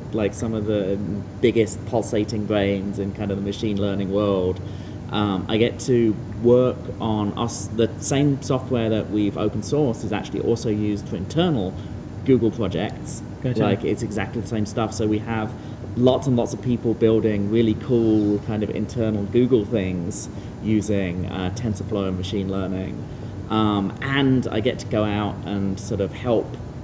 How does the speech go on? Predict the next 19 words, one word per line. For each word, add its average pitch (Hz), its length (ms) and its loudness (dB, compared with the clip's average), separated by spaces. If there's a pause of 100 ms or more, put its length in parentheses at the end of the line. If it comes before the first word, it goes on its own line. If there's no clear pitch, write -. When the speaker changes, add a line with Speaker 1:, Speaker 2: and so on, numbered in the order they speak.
(420)
Speaker 1:
people 120 280 2
in 110 80 4
the 104 80 0
community 104 680 0 (280)
Speaker 2:
Yeah. 151 160 4
Speaker 1:
actually 104 500 2 (640)
build 117 480 8
all 117 160 0
of 113 60 -4
these 107 200 4
ama-, 101 220 -2
like, 107 180 -2
people 151 220 2
are - 40 4
always 123 220 6
coming 117 260 0
to 113 100 -4
me 104 160 2
with 95 180 2